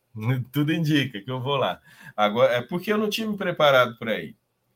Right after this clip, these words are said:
Aí, de repente, eu olhei assim, "Rapaz, eu acho que eu vou." Aí, então, então agora, ah, aí agora vou bater lá pra poder, é, a gente tem que participar, tem que tá conversando, ver o que que o pessoal,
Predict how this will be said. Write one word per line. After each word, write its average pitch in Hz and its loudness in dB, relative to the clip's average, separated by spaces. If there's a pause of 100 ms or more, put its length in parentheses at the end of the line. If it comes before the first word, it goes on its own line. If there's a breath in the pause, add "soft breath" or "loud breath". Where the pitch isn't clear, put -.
(200)
Aí, 104 -4
de 120 -6
repente, 160 -4
eu 156 -4
olhei 151 -4
assim, 156 -6
"Rapaz, 180 -4
eu 170 0
acho 170 -4
que - -10
eu - -8
vou." 107 -8 (380)
Aí, 113 2
então, 131 4
então 131 2
agora, 135 4
ah, 120 4
aí 110 0
agora 123 0 (100)
vou 131 -8
bater 131 -2
lá 113 -2 (400)
pra 117 -4
poder, 127 -4 (720 soft breath)
é, 113 -6
a 117 -4
gente 135 -4
tem 202 -8
que 139 -6 (140)
participar, 120 -2
tem 107 -12
que - -20
tá 113 -4
conversando, 110 -8
ver 127 -4
o 147 -6
que 127 -10
que - -16
o - -20
pessoal, - -8